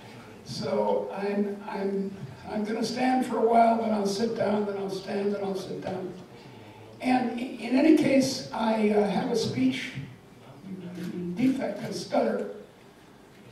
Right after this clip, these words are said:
not too much, so I don't think it'll bother you too much. I want to have a discussion today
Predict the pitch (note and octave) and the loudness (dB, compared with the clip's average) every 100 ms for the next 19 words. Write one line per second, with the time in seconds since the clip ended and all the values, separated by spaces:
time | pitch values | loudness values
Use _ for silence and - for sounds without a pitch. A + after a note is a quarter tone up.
0 | - G3 - B2+ A#2 A2+ G#2+ - B2+ - | -12 -6 -6 -6 -8 -8 -8 -10 -12 -12
1 | - - - - - G#3+ G#3 - - - | -12 -16 -20 -18 -12 -10 -10 -10 -12 -14
2 | - - B2+ C3+ C3+ - - - - - | -18 -16 -12 -12 -12 -12 -10 -12 -14 -18
3 | - - - F3+ G3+ G3+ - G#3+ G#3 F#3 | -8 -6 -6 -6 -8 -10 -10 -10 -10 -12
4 | - - - - - - - - - - | -12 -16 -18 -20 -20 -20 -20 -20 -20 -20
5 | - - - - - - - - - - | -20 -20 -20 -20 -20 -20 -20 -20 -20 -4
6 | - E4 F4+ E4+ D4 C#4+ - D4+ - C4 | 2 6 8 8 12 10 10 4 4 6
7 | B3 A3+ A#3 - - - - - - - | 6 4 2 -2 -12 -16 -20 -20 -20 -20
8 | - - - C#4 D4 C#4 - - - - | -20 -10 -4 4 8 10 10 8 6 4
9 | E4+ C4 A#3+ A3 G#3 - G#3+ G3+ F#3+ F#3 | 4 4 2 0 -2 -2 -2 0 0 -2
10 | A3+ | -4